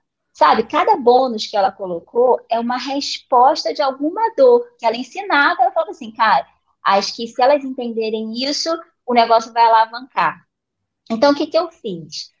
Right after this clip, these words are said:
Eu apliquei tanto no meu negócio físico, que eu tenho uma clínica, né, que é o Espaço Shinui, que nós temos lá uma equipe de dez mulheres, né? Então, é, eu consegui passar isso, né?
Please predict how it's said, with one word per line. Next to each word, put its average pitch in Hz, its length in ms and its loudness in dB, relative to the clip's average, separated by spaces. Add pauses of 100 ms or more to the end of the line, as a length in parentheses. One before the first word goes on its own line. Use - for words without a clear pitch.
(180)
Eu 233 160 8
apliquei 240 720 -2
tanto 269 420 -2
no 403 120 -12
meu 269 140 -6
negócio 220 520 -8
físico, 196 400 -12
que - 80 -8
eu 202 60 -6
tenho 190 180 -8
uma 185 220 -2
clínica, 208 560 -10
né, 220 180 -6
que - 80 -16
é 190 40 -8
o - 20 -10
Espaço - 420 -2
Shinui, 202 640 -4 (480)
que 240 100 -6
nós 233 260 2
temos 247 260 -4
lá 226 120 0
uma 233 120 0
equipe 226 320 -12
de 208 200 -16
dez 202 440 4
mulheres, 202 720 -6 (300)
né? 190 260 0
Então, 220 300 -4 (640)
é, 196 300 6
eu 214 80 0
consegui 220 920 -6
passar 277 720 -4
isso, 247 460 -10 (240)
né? 220 320 -2